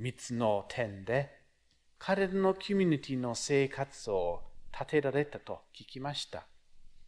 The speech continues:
それでは、このようです。コミュニティとは人を優しく育てるものです。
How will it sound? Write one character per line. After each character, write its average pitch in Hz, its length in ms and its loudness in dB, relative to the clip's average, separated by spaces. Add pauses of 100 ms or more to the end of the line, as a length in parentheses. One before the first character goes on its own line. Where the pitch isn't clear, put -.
(600)
そ 110 120 -2
れ 104 120 0
で 92 80 -6
は、 113 320 2 (960)
こ - 160 0
の 143 120 4
よ 95 260 -2
う - 20 -18
で - 120 -18
す。 - 280 -18 (1500)
コ 175 60 6
ミ 170 120 8
ュ - 20 10
ニ 143 100 8
テ - 140 -10
ィ 101 40 -10
と - 160 -12
は 120 280 0 (560)
人 - 320 -6
を 151 420 4
優 117 100 4
し - 360 -2
く 165 200 0 (240)
育 139 300 0
て 156 160 6
る 123 120 2
も 95 120 -8
の 85 140 -16
で - 160 -20
す。 - 200 -20